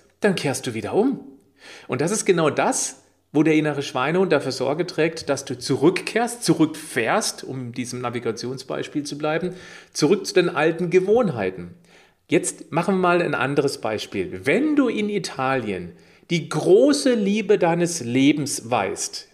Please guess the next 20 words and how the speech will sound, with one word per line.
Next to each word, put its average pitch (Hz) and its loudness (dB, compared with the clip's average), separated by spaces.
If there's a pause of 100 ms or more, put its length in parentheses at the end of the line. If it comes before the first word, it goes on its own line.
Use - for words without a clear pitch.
(100)
ja, 208 -2 (300)
und 170 2
diese 180 0
Person, 160 2
die 139 -4
wartet 208 2
sehnsüchtig 214 2
auf 160 2
dich, - -12 (280)
aber 208 2
nehmen 123 2
wir 120 4
einfach 117 0
mal 113 0
das 110 0
fiktive 147 -4
Beispiel 123 -2
an, 233 -2 (440)
diese 175 2
Person, 180 2